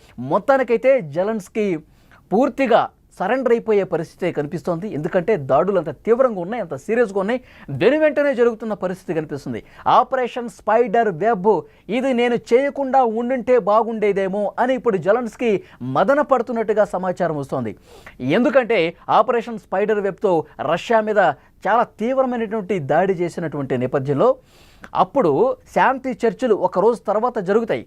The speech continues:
కానీ ఆ చర్చలు జరిగే ముందు రోజు ఇతను దాడులు చేయటం వల్ల, పద్దెనిమిది నెలల పాటు ప్లాన్ చేసి చేయటం వల్ల పరిస్థితి ఇంతవరకు తీసుకొచ్చింది. రష్యా ఇంకా ఆగట్లేదు, కథన రంగంలోకి దూకి ముందు ముందుకి, ముందు ముందుకి వస్తుంది. యుక్రెయిన్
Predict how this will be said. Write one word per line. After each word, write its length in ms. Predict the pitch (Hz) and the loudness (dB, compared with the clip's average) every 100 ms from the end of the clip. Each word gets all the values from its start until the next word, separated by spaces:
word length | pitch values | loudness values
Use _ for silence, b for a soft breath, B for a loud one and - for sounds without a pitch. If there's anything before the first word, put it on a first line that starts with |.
| - | 0
కానీ 360 | 247 254 202 202 b b | 0 0 -6 -10 b b
ఆ 160 | 147 190 | 2 2
చర్చలు 600 | 180 220 240 - 285 277 | 2 -2 -4 -4 -2 0
జరిగే 380 | 240 247 233 240 | 2 2 2 0
ముందు 460 | 175 135 214 294 320 | 0 -6 -4 2 4
రోజు 480 | 285 214 240 185 b b - | 4 2 -2 -2 b b -4
ఇతను 260 | 214 220 | -2 -2
దాడులు 420 | 151 139 214 220 | 0 2 2 2
చేయటం 380 | 202 196 180 160 | -2 -6 -6 -6
వల్ల, 280 | 127 131 220 b b 190 | -2 0 0 b b 0
పద్దెనిమిది 380 | 185 233 208 | 2 0 0
నెలల 220 | 175 240 285 | 2 2 2
పాటు 260 | 269 247 | 0 -2
ప్లాన్ 420 | 220 - 170 262 240 | -4 -2 0 0 -4
చేసి 180 | 233 220 | -8 -8
చేయటం 360 | 151 175 190 170 | -6 -4 -2 0
వల్ల 300 | 180 190 143 b _ | 2 2 2 b _
పరిస్థితి 380 | 170 208 226 196 | -4 -2 -4 -4
ఇంతవరకు 600 | 139 190 226 208 180 175 | -4 -2 0 0 -2 -6
తీసుకొచ్చింది. 720 | 160 165 - 156 151 143 123 B - | -8 -6 -6 -4 -2 0 -2 B -6
రష్యా 360 | 117 151 - 214 | -2 -2 2 0
ఇంకా 260 | 185 165 139 | 2 0 0
ఆగట్లేదు, 640 | 143 196 214 185 160 143 | 2 0 -2 -4 -4 -2
కథన 220 | 170 190 202 | -2 -2 -2
రంగంలోకి 540 | 185 180 170 160 139 | -4 -2 -2 -2 -2
దూకి 400 | 139 220 233 156 B - | -2 0 0 0 B -8
ముందు 240 | 127 220 | -2 0
ముందుకి, 420 | 254 277 277 247 | 2 0 0 -2
ముందు 240 | 190 170 277 | -2 -2 0
ముందుకి 320 | 311 285 269 | 2 0 -2
వస్తుంది. 580 | 214 202 202 185 147 127 B - | -2 -2 -2 0 0 -2 B 0
యుక్రెయిన్ 580 | 202 214 220 233 208 | 0 2 2 2 0